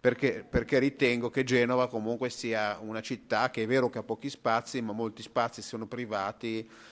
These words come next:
e, eh, sono lasciati purtroppo alcuni di questi, eh, decadere.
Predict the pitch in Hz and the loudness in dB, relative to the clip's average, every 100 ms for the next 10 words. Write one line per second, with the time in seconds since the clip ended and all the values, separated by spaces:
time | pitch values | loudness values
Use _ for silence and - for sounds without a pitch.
0 | - - 110 113 117 120 117 101 104 - | -16 -4 0 2 2 0 -4 -6 -6 -6
1 | 113 110 107 113 101 - 117 - 107 127 | -4 -2 -2 -2 -2 -4 -8 -8 -6 -2
2 | 113 - 113 113 98 104 - 113 107 113 | -2 0 0 0 0 -6 -4 -4 -4 -4
3 | 107 107 - 113 107 95 92 107 107 101 | -2 -2 -4 -8 -6 -6 -4 -4 -2 -2
4 | 98 90 87 - | -2 -4 -8 -10